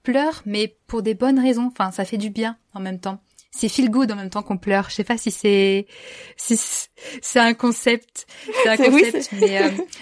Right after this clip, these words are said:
Speaker 1: non, mais en fait, on voit, euh, on voit, bah, voilà, c'est typiquement une tranche de vie, quoi. Donc, on voit, euh, toute les,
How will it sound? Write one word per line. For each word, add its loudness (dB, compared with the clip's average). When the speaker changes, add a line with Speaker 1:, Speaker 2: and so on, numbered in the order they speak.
Speaker 1:
non, 2
mais 2
en 2
fait, 0
on -2
voit, 2
euh, 6
on 0
voit, 0
bah, 2
voilà, 2
c'est -6
typiquement -4
une -4
tranche -2
de 2
vie, 0
quoi. 0
Donc, -8
on -4
voit, 0
euh, -4
toute -16
les, -4